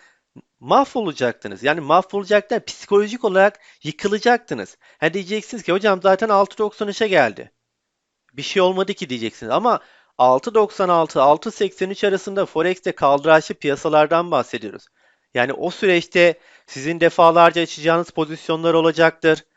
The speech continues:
Ters pozisyon açacağınız, mesela altı seksen dörtlerde muhtemelen satış pozisyonu açanlar da var. Yani bu sebeple de lütfen rica ediyorum. Yani aklınıza başınıza alın.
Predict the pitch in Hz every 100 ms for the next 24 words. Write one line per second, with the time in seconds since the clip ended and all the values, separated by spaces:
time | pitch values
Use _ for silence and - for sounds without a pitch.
0 | _ _ _ 165 180 - 185 170 185 175
1 | - 160 165 165 175 180 185 175 185 208
2 | - 196 - 190 180 170 - 151 151 196
3 | 190 202 160 147 202 - _ _ - 165
4 | 214 - 185 180 196 190 180 196 190 202
5 | 196 139 104 101 _ _ _ _ _ _
6 | - 143 156 - _ _ - 147 196 190
7 | 220 226 165 135 185 - 151 117 123 170
8 | 175 165 110 98 - _ _ _ 107 120
9 | 131 - 160 175 202 190 180 196 190 208
10 | 208 170 196